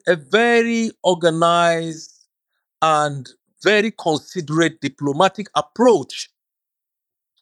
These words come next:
in order for them to be able to mediate and ensure and give an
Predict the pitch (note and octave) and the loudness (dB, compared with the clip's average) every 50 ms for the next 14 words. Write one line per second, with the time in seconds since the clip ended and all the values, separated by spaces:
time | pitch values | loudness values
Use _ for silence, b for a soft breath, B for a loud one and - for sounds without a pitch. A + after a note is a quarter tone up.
0 | _ _ F3+ F3+ F3+ F#3+ - - G#3 A3+ A#3 A#3 A#3 A#3+ A#3 A3+ - - G3 D#3+ | _ _ 0 0 0 0 -2 0 2 4 4 4 4 2 0 0 0 0 0 0
1 | C#3+ C3+ F#3+ G3 G3 F#3+ F#3+ F#3+ F#3 E3+ - F3+ C3+ D#3+ - _ - F3+ G3 G3+ | 0 0 2 2 2 0 -2 -6 -8 -10 -12 -14 -12 -14 -16 _ -2 0 0 0
2 | G3+ F3 D#3+ G3+ G3+ G3+ G3 G3 F#3 _ _ _ _ _ - F3+ E3 D#3+ E3 F#3 | 0 -2 0 0 0 0 -2 -4 -8 _ _ _ _ _ -8 -8 -6 -4 -2 0
3 | B3 C#4 A#3 D3+ E3 E3 C#3+ C3+ C3+ C#3 D3+ F3 E3+ - - _ _ _ _ _ | 2 2 0 -2 -6 -8 -2 0 2 2 2 0 -4 -8 -16 _ _ _ _ _
4 | _ _ - E3+ E3 D#3+ D#3+ D#3 D#3 D3+ D3 C#3+ - _ _ _ _ _ - E3+ | _ _ -2 0 0 2 0 0 -2 -6 -10 -12 -16 _ _ _ _ _ -2 0
5 | F3 E3+ E3+ D#3+ - - - A#3 A#3+ A#3 A#3 A#3 A#3 A#3 A#3 - _ - C#3+ D3+ | 0 0 -2 -6 -10 -8 -2 2 2 2 4 4 2 2 0 -2 _ -2 -2 -2
6 | D#3 C3+ - - A#3 C#4+ - - F3+ D3 | -2 -6 -4 -2 -2 0 0 0 -2 -2